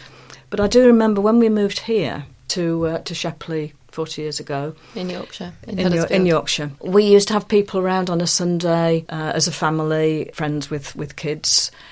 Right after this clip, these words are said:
Speaker 1: and we'd often have a roast dinner, and we used to have a lot of dinner parties where we'd have three-course meals. My recipe file probably consists more of cakes and puddings and crumbles than it does of savoury things, but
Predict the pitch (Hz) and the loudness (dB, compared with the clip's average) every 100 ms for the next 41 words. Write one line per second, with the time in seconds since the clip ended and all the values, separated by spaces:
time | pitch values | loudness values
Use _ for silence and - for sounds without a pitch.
0 | - - 160 160 160 - 156 156 151 151 | -14 -6 -4 -2 -4 -4 -4 -4 -2 -2
1 | 147 - 156 151 151 151 160 160 160 156 | 0 0 0 -2 -4 -4 -6 -6 -4 -2
2 | 156 - 165 165 170 165 180 175 156 180 | -4 -4 -2 -2 0 0 0 -4 -2 -2
3 | 180 - 175 165 - 180 170 165 - 175 | -2 -2 0 0 0 -2 0 0 0 0
4 | 165 165 160 165 151 - 170 165 - 165 | 0 0 -2 -6 -6 -6 -4 -6 -6 -6
5 | - 170 170 165 165 165 - - 175 160 | -4 -4 -2 -2 -4 -4 -4 -2 -2 0
6 | 165 165 196 - - 165 165 - - 165 | 0 2 2 0 0 0 0 -2 -2 0
7 | 160 165 170 160 - 156 - 156 - 160 | 0 -2 -6 -6 -6 -4 -4 -4 -4 -6
8 | 156 151 - 156 - - 143 - 165 160 | -6 -8 -8 -8 -8 -10 -10 -8 -6 -6
9 | 151 160 139 175 160 160 165 160 156 165 | -6 -8 -6 -6 -4 -4 -4 -6 -4 -6
10 | 160 151 185 185 175 156 147 156 160 170 | -6 -6 -4 -2 -2 -4 -4 -6 -4 -6
11 | 175 - 160 | -6 -6 -8